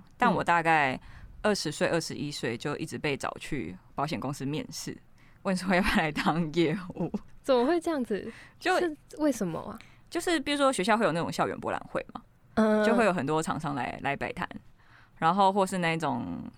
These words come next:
Speaker 1: 一零四电话，
Speaker 2: 我知道那个。
Speaker 1: 就是我会把履历放在一零四，
Speaker 2: 嗯。
Speaker 1: 然后就会有保险公司
Speaker 2: 打电话。
Speaker 1: 打电话问我要不要去面试。我觉得应该是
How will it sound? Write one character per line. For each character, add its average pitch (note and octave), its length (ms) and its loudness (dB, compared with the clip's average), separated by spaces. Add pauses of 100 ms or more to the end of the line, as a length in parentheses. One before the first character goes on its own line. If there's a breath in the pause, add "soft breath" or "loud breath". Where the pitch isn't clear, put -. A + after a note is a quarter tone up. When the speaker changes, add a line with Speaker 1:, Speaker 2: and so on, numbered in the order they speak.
(160)
Speaker 1:
一 G3 140 -2
零 F3+ 180 2
四 D3+ 200 -4
电 C#3 200 -4
话， - 120 -4 (420)
Speaker 2:
我 F3 80 -2
知 G#3+ 60 0
道 - 0 -
那 - 20 0
个。 - 0 -
Speaker 1:
就 - 0 -
是 A3 180 4
我 E3+ 80 6
会 G#3 100 2
把 D#3+ 160 4
履 D#3 120 0
历 D#3 120 -2
放 D#3+ 140 0
在 D#3 60 -2
一 C#3+ 100 -6
零 B2+ 200 -6
四， - 160 -12
Speaker 2:
嗯。 - 80 -10
Speaker 1:
然 G#3 100 4
后 F3+ 60 2
就 F#3+ 100 -2
会 F#3 60 4
有 C#3 60 2
保 A#2+ 100 -4
险 - 140 -10
公 - 160 -8
司 - 260 -10 (220 loud breath)
Speaker 2:
打 E3+ 100 -2
电 E3+ 120 -6
话。 C#3 60 0
Speaker 1:
打 - 60 -4
电 E3 60 -4
话 D#3 100 0
问 D3+ 100 -2
我 A2 60 -4
要 G2 60 -6
不 - 20 -6
要 - 40 -8
去 D3+ 100 -10
面 C3 300 -4
试。 - 300 -12 (200 soft breath)
我 F3+ 60 -6
觉 G#3+ 80 0
得 C4+ 40 4
应 D#4 60 0
该 D4+ 120 2
是 A3+ 340 0